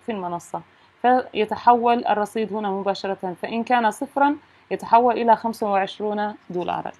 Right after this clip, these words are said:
طيب، هذه الخدمة الأولى. إذا لم يتسنى للباحث، آه، استعمال البطاقة الائتمانية،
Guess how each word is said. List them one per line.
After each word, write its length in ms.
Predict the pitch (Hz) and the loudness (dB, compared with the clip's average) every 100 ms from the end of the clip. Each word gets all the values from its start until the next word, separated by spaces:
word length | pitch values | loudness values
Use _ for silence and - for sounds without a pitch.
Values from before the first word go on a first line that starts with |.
| _ _ _ - - - | _ _ _ -20 -20 0
طيب، 280 | 269 233 170 | 4 4 2
هذه 300 | 208 311 294 | 2 4 4
الخدمة 340 | 294 285 233 226 | 2 -2 -2 -2
الأولى. 260 | 185 180 | 0 -2
إذا 320 | - 247 359 | -2 4 6
لم 180 | 427 320 | 6 4
يتسنى 580 | 277 269 262 320 302 233 | 2 0 -2 0 2 2
للباحث، 580 | 220 196 214 196 202 262 _ _ _ _ _ _ _ | 0 2 4 4 2 -6 _ _ _ _ _ _ _
آه، 920 | - 208 208 202 202 196 196 208 190 147 | 0 4 6 6 4 2 0 0 0 0
استعمال 480 | 214 233 208 302 311 | -2 0 4 6 6
البطاقة 520 | 254 220 254 247 226 | 2 4 6 6 4
الائتمانية، 680 | 202 196 - 202 202 233 | 0 -4 -2 -2 -2 -2